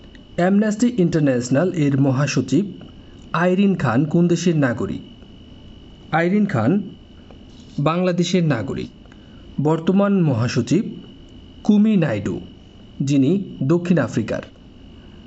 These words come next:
Amnesty International প্রতিষ্ঠিত হয় উনিশশো একষট্টি সালে।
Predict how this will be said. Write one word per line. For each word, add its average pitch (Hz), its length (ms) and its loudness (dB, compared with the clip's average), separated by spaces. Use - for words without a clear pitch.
Amnesty 196 520 2
International 135 580 2
প্রতিষ্ঠিত 175 500 0
হয় 120 320 0
উনিশশো 160 380 0
একষট্টি 175 520 0
সালে। - 240 -6